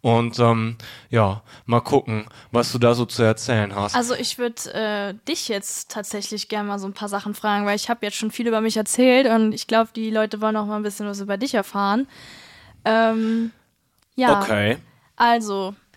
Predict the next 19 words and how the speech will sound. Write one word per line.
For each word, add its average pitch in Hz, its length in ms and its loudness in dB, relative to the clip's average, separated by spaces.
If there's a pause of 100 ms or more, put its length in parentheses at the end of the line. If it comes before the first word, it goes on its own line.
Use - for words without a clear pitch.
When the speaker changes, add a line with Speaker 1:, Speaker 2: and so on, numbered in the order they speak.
(600)
Speaker 2:
wir 247 180 0
wissen 311 260 0
ja 311 80 2
jetzt 285 280 2
schon, 269 320 2
dass, - 500 -2
dass 233 180 0
ich - 240 -2
unter 240 220 0
deiner 214 320 0
Hand 202 260 -2
arbeite, 185 500 2
sozusagen. 294 440 4 (240)
Speaker 1:
Unter 311 300 6
meiner 151 320 4
Speaker 2:
<laughs> - 0 -
Speaker 1:
Hand? 494 180 8
Speaker 2:
Ich - 180 2
würd, - 200 4